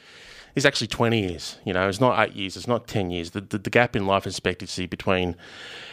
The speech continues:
Aboriginal people and non-Aboriginal people is actually twenty years. So that means a whole bunch of my friends, if they follow the guidelines, cannot or should not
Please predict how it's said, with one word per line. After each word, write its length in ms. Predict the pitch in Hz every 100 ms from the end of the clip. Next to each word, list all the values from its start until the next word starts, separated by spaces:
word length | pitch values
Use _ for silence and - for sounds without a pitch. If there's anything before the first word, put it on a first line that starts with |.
| -
Aboriginal 400 | 107 117 101 90
people 320 | - 92 90
and 100 | 87
non-Aboriginal 500 | 104 104 90 90 87
people 280 | 85 92 87
is 80 | 87
actually 300 | 87 - 92
twenty 340 | - 90 87
years. 320 | 85 78 - - - - - - -
So 120 | 135
that 120 | 156
means 260 | 127 101 -
a 100 | 110
whole 340 | 107 123 127 117
bunch 300 | 110 101 98
of 60 |
my 180 | 98 95
friends, 720 | - 104 98 92 135 - - _ - -
if 80 | 120
they 160 | 113 107
follow 300 | - 110 101
the 80 | 92
guidelines, 720 | 98 95 90 87 87 - - -
cannot 440 | 104 95 92 - _ _
or 100 | 98
should 280 | - - 104
not 240 | 92 104